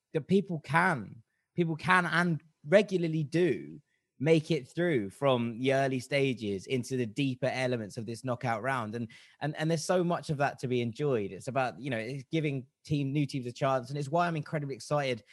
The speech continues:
about the Conference League, right? It's, it's about getting new teams into positions that they've never been to before. It's about stories like Granada, about them having their first European campaign and knocking out Napoli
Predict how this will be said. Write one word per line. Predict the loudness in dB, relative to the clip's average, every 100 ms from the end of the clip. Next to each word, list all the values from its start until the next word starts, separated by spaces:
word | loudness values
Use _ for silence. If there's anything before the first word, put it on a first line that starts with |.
| -4
about | 2 2
the | 2
Conference | 0 0 -6 -10 -6
League, | -8 -8 -6
right? | -2 -2
It's, | -4 -10 -8
it's | -4
about | 2 2 2 -4 -16 _
getting | 2 4 2 2
new | 0
teams | 0 0 -2 -2
into | -6 -6
positions | -8 -6 -6 -6 -6
that | -6
they've | -4
never | -4 -4
been | -6 -6
to | -6
before. | -6 -4
It's | -2
about | 4 4 4
stories | -4 -2 0 0
like | 0 0
Granada, | 0 -2 -2 -4 -8 _ -16 0
about | 2
them | 2 2
having | 2 2
their | -2
first | 0 -2 0
European | -2 -2 -2 -4 -4
campaign | -6 -4 -2 0 0
and | -2
knocking | -4 -4 -4
out | -2 -4
Napoli | -8 -4 -4 -4 -8